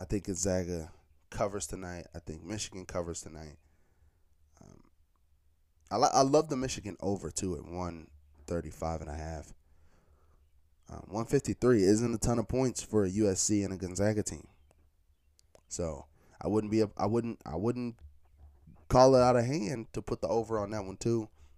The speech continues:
But, you know, it is what it is. Uh, I probably won't. I'll probably put the over on the Michigan game. Um, you know, I, I, uh,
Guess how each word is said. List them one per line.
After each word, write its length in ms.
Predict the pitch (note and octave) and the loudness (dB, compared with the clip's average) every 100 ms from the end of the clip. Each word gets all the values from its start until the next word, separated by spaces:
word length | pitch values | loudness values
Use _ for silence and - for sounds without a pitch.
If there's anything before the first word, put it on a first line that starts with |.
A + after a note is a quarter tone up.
| - - | -20 -8
But, 200 | F2 E2 _ | -6 -6 _
you 100 | B2 | -12
know, 200 | E2 - _ _ - - - _ - - | -12 -16 _ _ -20 -20 -20 _ -20 2
it 60 | C3+ | 4
is 100 | A#2 | 4
what 100 | A2 | 2
it 100 | G#2+ | 2
is. 360 | G#2+ F#2+ - - | 2 0 -6 -6
Uh, 300 | G2 F#2+ F2+ - | -2 0 -2 -2
I 80 | - | 0
probably 340 | B2 G#2 G2 | 4 4 4
won't. 320 | F#2 F#2+ F#2 - | 2 0 0 -4
I'll 120 | D#2 | -10
probably 260 | - F#2+ F#2 | -2 -2 -2
put 180 | G#2 - | -10 -10
the 120 | D#2+ | -8
over 300 | F#2 F#2 F2+ | -6 -6 -6
on 100 | E2 | -8
the 80 | D#2 | -8
Michigan 400 | F#2+ F#2 F2 E2+ | -8 -8 -12 -12
game. 340 | E2+ E2+ E2 E2 - _ _ _ _ _ _ _ _ _ _ _ _ _ _ _ _ _ _ | -10 -10 -12 -16 -20 _ _ _ _ _ _ _ _ _ _ _ _ _ _ _ _ _ _
Um, 260 | D2 A#1 G1+ _ _ _ _ _ _ - _ _ _ _ _ - | -10 -10 -14 _ _ _ _ _ _ -20 _ _ _ _ _ -4
you 160 | F4 | -2
know, 220 | G#2 C#2 - _ _ _ _ _ _ _ _ _ _ _ _ _ _ _ _ _ _ _ _ _ _ _ _ _ _ - | -2 -6 -14 _ _ _ _ _ _ _ _ _ _ _ _ _ _ _ _ _ _ _ _ _ _ _ _ _ _ -8
I, 60 | |
I, 640 | C3+ F#2 - _ _ _ B2+ | -6 -8 -14 _ _ _ -4
uh, 300 | A2+ A2 | -2 -2